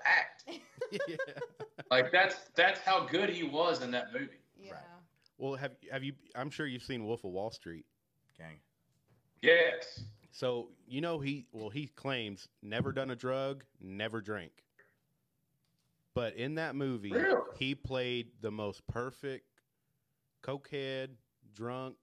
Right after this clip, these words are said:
Speaker 3: I've
Speaker 1: Yeah.
Speaker 3: ever seen in
Speaker 1: Yeah.
Speaker 3: my life. I mean, he did it perfect. He's so, he's, he's good
Speaker 1: That
Speaker 3: at what he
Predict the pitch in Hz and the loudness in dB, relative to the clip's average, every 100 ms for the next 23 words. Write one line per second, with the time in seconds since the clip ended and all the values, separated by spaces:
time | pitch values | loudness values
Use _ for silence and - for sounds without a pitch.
0 | - _ _ 110 107 104 127 - 123 113 | -20 _ _ -4 0 2 2 0 -6 -6
1 | 101 92 82 107 - 101 98 92 - 101 | -8 -10 0 4 4 0 -10 -12 -12 -12
2 | 98 123 123 123 87 - 107 107 - 69 | -8 -6 -6 -6 -8 -12 -10 -10 -12 -20
3 | - _ _ _ _ _ _ _ _ _ | -20 _ _ _ _ _ _ _ _ _
4 | _ _ 147 - 135 131 170 - 160 139 | _ _ -18 -6 -6 -6 -10 -10 -12 -6
5 | 107 135 170 170 | 4 6 6 2